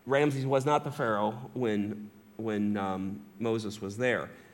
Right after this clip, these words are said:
Um, he's proving who the Pharaoh was, which are Bibles, and he's using the Bible to do it. He's had them read some verses that say the year of this, um, this particular king came to rise, and he's going back to show when,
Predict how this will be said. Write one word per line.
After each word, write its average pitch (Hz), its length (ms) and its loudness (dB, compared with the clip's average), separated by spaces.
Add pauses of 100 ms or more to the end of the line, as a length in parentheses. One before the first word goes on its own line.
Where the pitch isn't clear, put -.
(140)
Um, 120 240 4
he's 127 240 -4
proving 160 720 2
who 160 240 4
the 131 100 2
Pharaoh 131 340 2
was, 139 360 8
which 135 140 -2
are 120 120 4
Bibles, 143 400 4
and 131 80 0
he's 127 120 2
using 196 220 4
the 139 80 4
Bible 139 260 4
to 131 100 -4
do 143 120 2
it. 110 80 0
He's 123 140 -4
had 151 160 4
them 120 180 0
read 147 200 0
some 147 140 -2
verses 131 460 -2 (260)
that 117 240 4
say 151 280 4
the 117 120 0
year 143 320 4
of 135 160 4
this, 135 400 0 (340)
um, 117 580 4 (100)
this 139 300 0
particular 135 480 -2
king 151 340 0
came 127 240 2
to 104 60 -2
rise, 139 500 6
and 120 200 -2
he's 113 200 -2 (240)
going 151 300 6
back 127 240 6
to 127 80 0
show 143 500 6
when, 160 720 4